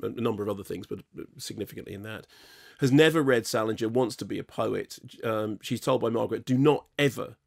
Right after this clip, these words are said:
tell Salinger that you want to be a poet, that you want to be a writer. You, you mustn't do that." What she's set to work doing is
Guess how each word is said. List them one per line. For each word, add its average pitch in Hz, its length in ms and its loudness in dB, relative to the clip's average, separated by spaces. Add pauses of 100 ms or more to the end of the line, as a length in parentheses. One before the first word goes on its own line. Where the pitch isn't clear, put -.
tell 104 240 -2
Salinger 101 460 -6
that - 160 -8
you 107 100 -8
want 101 200 -6
to - 60 -12
be 101 300 -8
a - 60 -20
poet, 101 320 -8
that - 100 -12
you - 80 -8
want 101 140 -4
to - 80 -18
be 104 100 -8
a 104 60 -8
writer. 98 320 -10
You, 107 240 -10
you 117 120 -2
mustn't 113 280 -2
do 101 140 -6
that." - 220 -12
What 120 320 -4
she's 120 240 -4
set - 300 -4
to - 100 -14
work 113 240 -4
doing 104 300 -6
is 107 160 -10